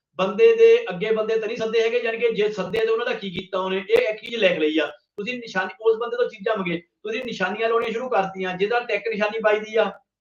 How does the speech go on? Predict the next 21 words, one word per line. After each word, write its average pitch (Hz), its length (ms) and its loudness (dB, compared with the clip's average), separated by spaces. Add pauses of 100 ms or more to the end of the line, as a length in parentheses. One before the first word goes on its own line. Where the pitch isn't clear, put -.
(100)
ਇਹ 110 80 -20
ਤਾਂ - 140 -10
ਸੌ 185 260 -2
ਪਰਸੈਂਟ 202 340 -4
ਪੇਪਰ 214 280 -2
ਬਣ 214 160 2
ਗਿਆ। 226 80 4
ਜੇ 202 200 2
ਤੁਹਾਡੇ 233 420 4 (180)
ਉਹਦੇ 247 220 6
ਵਿੱਚ 254 180 2
ਉਹਨੇ 240 160 0
ਲਿਖਿਆ 233 300 2
ਵੀ 240 60 4
ਮੇਰੀ 214 240 0
ਕੁੱਡ 190 240 2
ਵੀ 202 160 -2 (100)
ਘੱਟ 214 160 0
ਆ, 190 140 4
ਕਾਂਟਾ 190 360 2
ਮਾਰਤਾ, 190 560 0